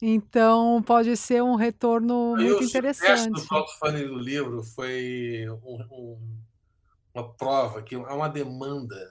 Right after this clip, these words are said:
Speaker 2: O, o, o Larica Total, isso assim, eu posso falar isso sem a menor dúvida, ele não foi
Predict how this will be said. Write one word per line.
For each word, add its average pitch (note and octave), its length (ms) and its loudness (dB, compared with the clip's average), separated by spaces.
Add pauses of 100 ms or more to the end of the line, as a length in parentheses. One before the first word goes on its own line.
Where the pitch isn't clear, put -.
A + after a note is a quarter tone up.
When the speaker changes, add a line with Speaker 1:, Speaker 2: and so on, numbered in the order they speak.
(360)
Speaker 2:
O, D#3+ 120 -6
o, D#3 180 -10 (160)
o D3 60 -2
Larica C#3+ 300 -2
Total, A2+ 600 -8 (1000)
isso B2 220 -12
assim, B2+ 360 -8
eu A#2 60 -10
posso A#2+ 220 -6
falar B2+ 200 -6
isso A#2+ 580 -10 (120)
sem - 260 -10
a - 20 -8
menor C3 220 -8
dúvida, G#2+ 520 -12
ele C3 180 -6
não C#3 200 -6
foi B2+ 640 -8